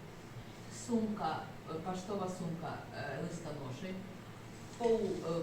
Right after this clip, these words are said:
поуз-, е, та postbox, скринька для пошти.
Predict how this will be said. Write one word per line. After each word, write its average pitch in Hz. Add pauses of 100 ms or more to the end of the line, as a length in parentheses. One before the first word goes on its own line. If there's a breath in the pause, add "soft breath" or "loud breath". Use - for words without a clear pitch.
(120)
поуз-, 185
е, 160 (100)
та 165 (120)
postbox, 185 (240)
скринька 190 (140)
для -
пошти. 151